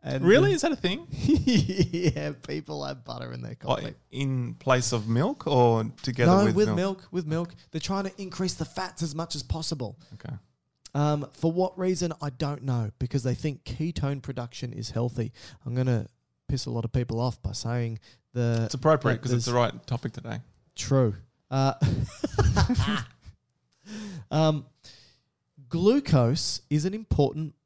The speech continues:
Speaker 1: micronutrient.
Speaker 2: Macro.
Speaker 1: Nope. Carbohydrates macro,
Speaker 2: Oh,
Speaker 1: glucose
Speaker 2: okay.
Speaker 1: is micro. And it's an important micronutrient that our body needs to produce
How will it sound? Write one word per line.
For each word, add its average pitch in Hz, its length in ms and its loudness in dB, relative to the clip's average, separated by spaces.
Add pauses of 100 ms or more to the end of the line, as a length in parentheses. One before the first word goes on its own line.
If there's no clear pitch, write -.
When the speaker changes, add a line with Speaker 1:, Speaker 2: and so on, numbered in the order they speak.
(100)
Speaker 1:
micronutrient. 135 1400 -2
Speaker 2:
Macro. 123 540 2 (520)
Speaker 1:
Nope. 139 260 -4 (480)
Carbohydrates 131 600 2
macro, 127 420 0 (100)
Speaker 2:
Oh, 110 120 0
Speaker 1:
glucose 127 320 2
Speaker 2:
okay. 127 80 -2
Speaker 1:
is 120 80 -4
micro. 123 420 -2 (460)
And 156 260 0
it's 147 140 -4
an 147 80 -2
important 170 420 2
micronutrient 170 800 0
that 139 140 -2
our 123 100 -2
body 151 340 0
needs 151 500 2
to 127 120 2
produce 131 340 -2